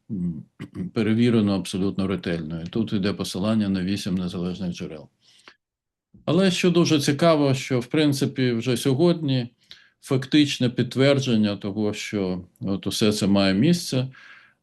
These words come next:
е, дав державний секретар, е, Марко Рубіо. Марко Рубіо сьогодні, у середу, з десяти годин ранку, він виступає в Сенатському комітеті з міжнародних відносин.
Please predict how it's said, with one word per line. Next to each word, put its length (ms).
е, 200
дав 580
державний 520
секретар, 680
е, 40
Марко 440
Рубіо. 460
Марко 380
Рубіо 540
сьогодні, 500
у 120
середу, 680
з 100
десяти 420
годин 340
ранку, 440
він 240
виступає 580
в 80
Сенатському 680
комітеті 580
з 120
міжнародних 680
відносин. 640